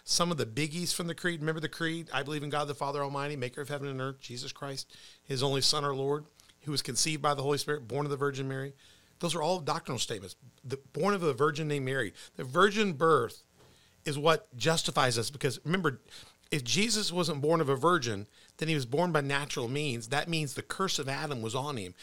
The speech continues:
So there was no original sin. But born of the Virgin Mary, but conceived by the Holy Spirit, not of the seed of Adam, but of the seed of the very presence of God,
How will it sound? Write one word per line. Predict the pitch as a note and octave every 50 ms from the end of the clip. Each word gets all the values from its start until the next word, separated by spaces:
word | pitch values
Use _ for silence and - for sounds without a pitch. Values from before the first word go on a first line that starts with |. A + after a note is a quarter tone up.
| - -
So | - - - E3
there | D3 D3
was | C#3+ C3+ A#2+ C#3
no | C#3+ D#3 E3 F3 F3
original | D#3 D3+ D3 C3 C#3+ B2+
sin. | - - - D#3+ C3+ A#2+ - - - - -
But | - D#3 D3 B2 A#2
born | C#3+ F3 A3 A3+ A3+
of | A3
the | D#3+ D#3 - - -
Virgin | C3 A#2+ E3 F#3 G#3 G3+ - G3 F#3+ F3
Mary, | E3 E3 E3 D3 B2 A2 A2 A2 - - - - _ _ - C3+ C3 _ _ -
but | F3 D#3+ - -
conceived | - C3+ B2+ - - G3+ G#3 G#3
by | F3 F#3 E3+
the | D#3 D#3+
Holy | C#3+ D#3+ D3+ C#3+
Spirit, | C3 - - - E3 D#3 C#3 C3+ -
not | B2 C3 C#3+ D3+ E3+ G3+ G#3 G3
of | E3 C#3+
the | D#3
seed | - - - G3+ F#3+ E3
of | D#3 C#3+
Adam, | B2+ A#2+ A#2+ B2+ B2+
but | C#3 C3+
of | B2+
the | B2+ B2+
seed | - - - F#3 F#3+ F#3+
of | F#3 D3+ C3
the | C#3
very | B2+ D#3 D#3+ D#3 C#3
presence | - - E3+ E3 D#3+ D#3+ B2+ C3
of | A2+ A2
God, | D3 D3+ D3+ C3 G#2+ G2+ G#2